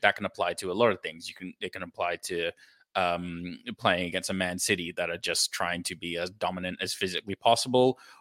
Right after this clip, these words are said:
or that can be playing against Burnley in the back half of the year that are just fighting for their lives. So I don't read too much into it.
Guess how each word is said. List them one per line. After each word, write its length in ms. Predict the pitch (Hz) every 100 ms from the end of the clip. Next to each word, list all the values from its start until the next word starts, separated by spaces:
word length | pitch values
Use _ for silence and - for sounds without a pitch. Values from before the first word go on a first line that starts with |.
| _
or 480 | 120 117 110 110 110 - 127
that 200 | 107 98 - _ _
can 120 | -
be 120 | 104 101
playing 340 | - 101 98
against 460 | 90 92 87 98 98
Burnley 460 | 95 92 92 90
in 60 | 87
the 60 |
back 280 | 85 82 71
half 380 | - 87 85 -
of 340 | 90 85 - -
the 100 | 104
year 500 | 87 90 90 85 87 95
that 160 | 90
are 80 | 90
just 260 | - - - -
fighting 380 | - 90 90 92
for 160 | 92
their 160 | 87 87
lives. 460 | 110 90 87 85 - - - _
So 220 | - 131
I 140 | 127 170
don't 200 | 180 131
read 240 | 123 117
too 160 | - 127
much 220 | 117 -
into 340 | 120 123 - 147
it. 160 | 151